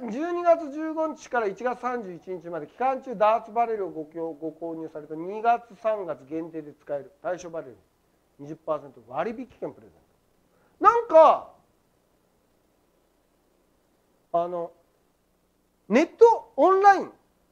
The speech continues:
ネットショップも、なんか、えー、十二月から三十一日まで買った人に関して、なんか会員特典でメールを送ってるらしいです。で、会員の方にメールを送ってますんで、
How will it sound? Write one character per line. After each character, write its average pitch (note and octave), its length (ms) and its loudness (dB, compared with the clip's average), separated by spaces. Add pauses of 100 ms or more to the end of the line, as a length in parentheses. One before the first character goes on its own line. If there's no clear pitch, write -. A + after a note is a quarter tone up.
(460)
ネ A#3 80 6
ッ D4 100 -2
ト G4 100 0
シ - 80 -4
ョ G#4+ 60 2
ッ - 40 -4
プ G3+ 180 -6
も、 G3+ 420 2 (480)
な A#3 120 6
ん A#3 100 -4
か、 F#3 320 4 (840)
え C#3 320 -6 (440)
ー、 C#3 40 -20
十 G3+ 160 -10
二 G#3+ 160 -8
月 F#3 580 -4 (560)
か E3 120 -4
ら C3+ 200 -6
三 E3+ 220 -10
十 C3 80 -20
一 A#2+ 140 -20 (180)
日 C3 60 -20
ま A#2+ 120 -20
で A2+ 140 -20
買 C#3+ 160 -8
っ - 20 -20 (160)
た C3 80 -12
人 B2 180 -20
に A#2 140 -20
関 A#2 200 -20
し - 100 -20
て、 G#3+ 160 -16 (340)
な G4 140 2
ん G#4+ 100 -8
か D4 440 6
会 F#4 300 4
員 F#4 60 -2
特 G4+ 200 -4
典 C4 140 -2
で F3 60 -8
メ A#3+ 260 -2
ー - 20 -6
ル C#4 80 -4
を - 20 -4
送 B3+ 140 -10
っ - 20 -18
て - 140 -12
る A#3+ 80 -4
ら A3+ 80 -2
し A3+ 60 -18
い - 20 -16
で - 80 -16
す。 - 120 -20 (720)
で、 B3 140 4
会 D4 400 2
員 D4+ 140 -6
の D4+ 80 -4
方 C#4+ 180 2
に A3 80 -4
メ G3+ 120 0
ー - 20 -4
ル G3+ 80 -2
を - 20 -4
送 F#3+ 120 -10
っ - 20 -20
て - 160 -12
ま G3 160 -4
す D3+ 80 -20
ん B2 160 -18
で、 C3 240 -10